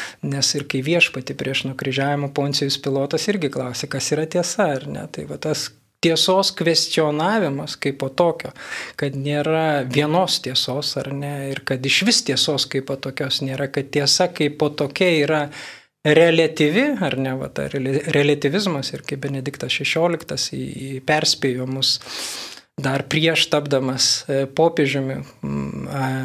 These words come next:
kardinolas Ratzingeris, ar ne, apie tą reliatyvizmo grėsmę. Tai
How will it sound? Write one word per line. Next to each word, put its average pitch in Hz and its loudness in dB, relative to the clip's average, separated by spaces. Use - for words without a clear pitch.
kardinolas 139 0
Ratzingeris, 151 0
ar 139 -6
ne, 139 -4
apie 139 -4
tą 135 -4
reliatyvizmo 143 0
grėsmę. 147 2
Tai 160 2